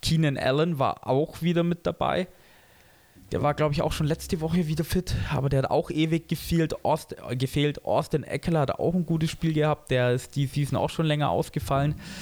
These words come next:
Jetzt hoffen wir noch, auf der Defense-Seite gibt's noch, äh, Joey Bosa und Derwin James hat auch nicht gespielt, ihr Star-Safety. Wenn die noch gesund werden und die in die Playoffs kommen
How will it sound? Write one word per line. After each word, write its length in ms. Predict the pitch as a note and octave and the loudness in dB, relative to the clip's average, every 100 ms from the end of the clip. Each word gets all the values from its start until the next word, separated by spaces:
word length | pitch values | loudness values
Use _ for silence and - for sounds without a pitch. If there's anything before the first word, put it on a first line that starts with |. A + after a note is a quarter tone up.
| - - - - - | -12 -12 -14 -12 -4
Jetzt 200 | C3+ - | -2 0
hoffen 200 | D#3+ E3 | 0 2
wir 40 | |
noch, 200 | D#3 D3+ | 2 2
auf 160 | C#3 - | 0 0
der 140 | C#3+ | -2
Defense-Seite 840 | - E3 - F3+ - - F3 F#3 - - - - | 0 -2 0 -4 -2 0 2 0 -2 -6 -6 -6
gibt's 300 | C#3 - - | -6 -4 0
noch, 320 | C3+ B2+ - | 0 0 -2
äh, 220 | G2 A#2+ B2 | 0 0 0
Joey 240 | - D#3 F3 | 0 0 0
Bosa 360 | F#3+ F#3 A#3+ G3+ - - - - | 0 -2 -4 -8 -12 -18 -18 -6
und 320 | A#2+ B2 B2+ - | 0 0 0 0
Derwin 260 | C#3 D3 C#3+ | 0 0 -2
James 320 | - C#3+ F3 | 0 0 0
hat 120 | - - | -2 0
auch 100 | D#3+ | 0
nicht 160 | E3 | 0
gespielt, 320 | - - D#3+ | -4 -4 -2
ihr 80 | C#3 | -2
Star-Safety. 720 | C3+ - D#2+ - D#3+ - F3 - - - - - - - - | -2 0 0 0 -2 -2 -4 -4 -12 -18 -16 -14 -12 -8 -2
Wenn 160 | C3+ | -2
die 140 | A#2+ E3+ | 2 2
noch 240 | G#3 - | 2 2
gesund 400 | G3+ E3+ G3+ G3+ | 0 2 0 0
werden 260 | G3 G3+ G#3 | 0 0 0
und 260 | D3 - | -2 0
die 120 | E3 F#3 | 0 2
in 100 | G3 | 2
die 100 | F#3 | 0
Playoffs 420 | E3 - - - | 0 0 -2 -2
kommen 300 | G3+ G3+ | -2 -2